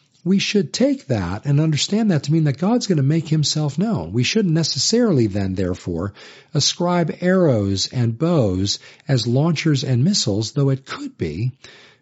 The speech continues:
We should probably understand that if God is doing things in that time, it may very well be that he is calling fire down from heaven. And that's not necessarily a nuclear explosion or something. We don't want to jump to conclusions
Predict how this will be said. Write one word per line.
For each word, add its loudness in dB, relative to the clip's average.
We 2
should -2
probably 0
understand 0
that 0
if -8
God 0
is 0
doing 2
things 0
in -2
that -2
time, -2
it 2
may 4
very 4
well 2
be 2
that -2
he 2
is 0
calling 4
fire 0
down 0
from -6
heaven. -2
And 0
that's 0
not 0
necessarily 0
a 2
nuclear 0
explosion -4
or -6
something. -8
We 2
don't 2
want 2
to 2
jump 0
to -2
conclusions -2